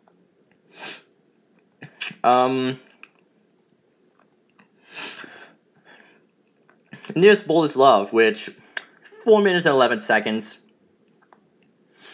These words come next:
Pretty decent amount of time. I mean, I like the song, I like the album, and the music is, like, pretty amazing. <clears throat> Out of all the songs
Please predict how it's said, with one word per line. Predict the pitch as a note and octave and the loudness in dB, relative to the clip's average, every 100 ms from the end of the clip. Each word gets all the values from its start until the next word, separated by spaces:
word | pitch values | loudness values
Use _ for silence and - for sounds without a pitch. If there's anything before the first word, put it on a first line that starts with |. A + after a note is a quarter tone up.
| - - | -16 2
Pretty | G4 D4 | 4 4
decent | E3 D3 | 0 0
amount | C3+ B2+ A2 | 2 2 2
of | |
time. | C3 A#2+ A#2+ C3 - _ _ _ - - _ _ _ _ _ _ _ - - | 0 2 0 -2 -10 _ _ _ -20 -20 _ _ _ _ _ _ _ -16 -6
I | |
mean, | A#2+ A#2+ A#2+ _ _ - - - - _ - _ _ _ _ _ _ _ _ | -4 -4 -8 _ _ -20 -20 -20 -20 _ -20 _ _ _ _ _ _ _ _
I | A#2+ | -2
like | C3+ C#3+ | 0 0
the | C#3+ | -2
song, | - C3 C3 C3 - - | -2 0 0 -4 -8 -2
I | |
like | F#3 D4+ | 0 0
the | D4 E3 | -2 0
album, | F3+ A3 B3+ G#3+ | 0 0 -4 -4
and | D3+ D#3 D#3+ D3+ _ _ _ _ _ | -2 -2 -4 -8 _ _ _ _ _
the | C#3+ | -4
music | D3+ F#3+ G#3 C#4 - | 0 0 0 -6 -2
is, | D3 - | -4 0
like, | C#3 C3 - _ | -2 -2 -10 _
pretty | - F3 E3+ E3+ E3+ E3+ C3 | -2 0 2 0 -4 -4 -4
amazing. | B2 A#2+ B2+ C3 C3 B2+ A#2 G2+ F#2 F2+ _ - - | -4 -4 -6 -4 -2 -2 -4 -4 -6 -14 _ -20 -20
<clears throat> | - - _ - | -20 -20 _ 2
Out | - - - - - A#3+ D#4 | 4 4 -4 -6 0 2 2
of | D3+ | 2
all | D3+ | 2
the | F#3+ | 0
songs | G3+ A#3+ A#3 A#3+ A#3 | 0 0 2 -2 -8